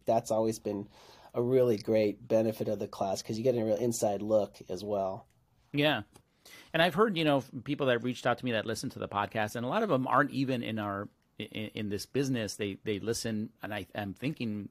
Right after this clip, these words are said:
Speaker 2: they're listening because they have an interest in it. So, you know, you
Speaker 1: Mm-hmm.
Speaker 2: heard it here first, right? If, if you, if are not, you know, trained, uh, you didn't go to school for this or advertising or, you know, there's, there's an alternate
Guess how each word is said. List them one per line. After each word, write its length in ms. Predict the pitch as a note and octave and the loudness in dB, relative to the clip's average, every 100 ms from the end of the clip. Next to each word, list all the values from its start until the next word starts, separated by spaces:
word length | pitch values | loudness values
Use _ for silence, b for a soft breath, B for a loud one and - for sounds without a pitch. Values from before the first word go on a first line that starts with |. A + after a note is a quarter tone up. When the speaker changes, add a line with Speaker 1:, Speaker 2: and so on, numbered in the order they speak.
| - | -6
Speaker 2:
they're 200 | G#2+ G#2 | -4 -2
listening 320 | B2 - A2 | -2 -2 -6
because 280 | G#2 G2+ F#2 | -4 -4 -4
they 80 | G2+ | -4
have 200 | A2+ G2+ | -4 -4
an 100 | G2+ | -6
interest 360 | C3+ B2+ - | -4 -6 -8
in 80 | G#2 | -8
it. 180 | G#2 - | -8 -6
So, 380 | A#2 A2 G#2 b b b b _ | -2 0 0 b b b b _
you 120 | - G#2 | -6 -2
know, 80 | |
you 160 | A#2 C3 | 2 2
Speaker 1:
Mm-hmm. 80 | A#2+ | 4
Speaker 2:
heard 120 | C#3+ | 2
it 80 | C#3 | 0
here 280 | C#3 C#3 B2+ | 0 0 2
first, 440 | - C3+ A2+ - | 4 4 4 0
right? 220 | G#2+ A2 | 0 2
If, 160 | A2 G#2 | 2 -2
if 220 | C3 - | -8 -6
you, 380 | B2 D3+ D3 D#3 | -2 0 0 -2
if 100 | A#2 - | -6 -4
are 180 | - A2+ | 0 0
not, 360 | A2+ A#2 C3+ - b b b b - | 2 2 2 0 b b b b -8
you 120 | A2+ | -4
know, 140 | G#2+ | -4
trained, 760 | G#2 - C3+ C3+ C3+ C3+ B2 A#2+ - | -6 0 2 2 2 0 0 -2 -2
uh, 160 | A2 | -2
you 160 | A2 A#2 | 0 -2
didn't 140 | B2 | 0
go 100 | C3 | 0
to 80 | A2+ | 0
school 360 | - - C3 B2 | 0 0 2 2
for 140 | C#3+ | 0
this 240 | A#2 A2 | 0 0
or 80 | A2 | -2
advertising 600 | A2 A2+ A2 A#2+ A#2 A2 | -2 -2 -2 -2 0 -4
or, 180 | G#2+ G#2 - | -4 -6 -8
you 120 | - G2+ | -10 -8
know, 280 | G2+ G2+ b b b b - | -8 -8 b b b b -4
there's, 380 | A#2+ A#2+ A#2+ - | 0 2 0 -4
there's 300 | A#2+ A#2+ A#2+ | -2 -2 -2
an 100 | A#2 | -2
alternate 440 | A2 A#2+ C3+ A#2+ | -2 -4 -4 -6